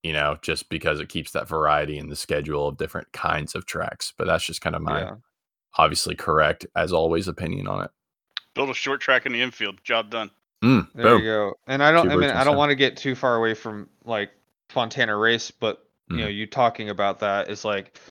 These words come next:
Speaker 2: maybe we get to a point where you rotate,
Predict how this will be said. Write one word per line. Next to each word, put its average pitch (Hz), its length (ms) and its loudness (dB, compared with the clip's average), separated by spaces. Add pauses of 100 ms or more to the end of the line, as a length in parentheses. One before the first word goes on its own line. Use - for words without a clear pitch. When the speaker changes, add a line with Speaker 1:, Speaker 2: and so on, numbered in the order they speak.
(260)
Speaker 2:
maybe 127 300 2
we 135 120 2
get 135 180 0
to 143 140 -4
a 117 40 -4
point 135 320 -6
where 107 520 0
you 107 580 -6 (100)
rotate, 110 840 -4